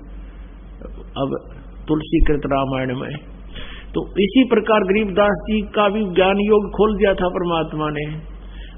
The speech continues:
और ये दिव्य दृष्टि खुल जाती है तो उसकी range होती है। एक तो दूरबीन होती है, एक किलोमीटर की दिखावे, अरे किसी दूरबीन देख ले ऊपर चांद और सितारा ने भी।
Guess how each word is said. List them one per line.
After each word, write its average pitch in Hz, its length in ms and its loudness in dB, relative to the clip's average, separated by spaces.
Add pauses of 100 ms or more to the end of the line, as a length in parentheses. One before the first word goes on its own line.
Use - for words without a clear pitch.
(120)
और 156 100 2
ये 190 260 2
दिव्य 208 160 2
दृष्टि 208 360 -2
खुल 202 220 0
जाती 175 340 4
है 196 80 2
तो 214 80 0
उसकी 220 220 2
range 190 420 6
होती 156 380 2
है। 135 200 0
एक - 360 -2
तो 196 160 4
दूरबीन 202 380 6
होती 175 280 4
है, 190 80 8
एक 180 240 4
किलोमीटर 185 440 4
की 202 220 2
दिखावे, 170 400 2 (640)
अरे 185 240 8
किसी 185 280 2
दूरबीन 180 440 4
देख 170 240 6
ले 180 120 4
ऊपर 170 260 2
चांद 175 340 2
और 170 120 2
सितारा 180 420 2
ने 190 140 0
भी। 170 140 -2